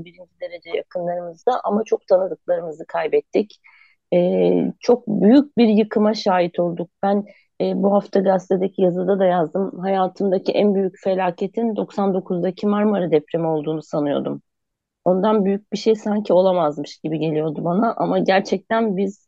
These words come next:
altı Şubat sabahı kıyameti gördük diyebilirim. Yani böyle hani,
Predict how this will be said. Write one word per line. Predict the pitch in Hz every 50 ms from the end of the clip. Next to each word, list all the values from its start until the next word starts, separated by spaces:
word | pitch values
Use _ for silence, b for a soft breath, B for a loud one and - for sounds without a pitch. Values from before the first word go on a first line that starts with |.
| _ -
altı | - 180 190 185 - 220 208
Şubat | - - 190 180 175 175 - -
sabahı | - - 190 190 190 208 226 269 254
kıyameti | - - 226 202 190 190 190 180 180 - 240
gördük | 208 196 202 180 165 156 - - - - _ _ _ -
diyebilirim. | 185 180 180 185 170 175 180 175 160 156 160
Yani | 160 160 160 165 165
böyle | 170 185 185 185
hani, | 190 180 190 190 185 180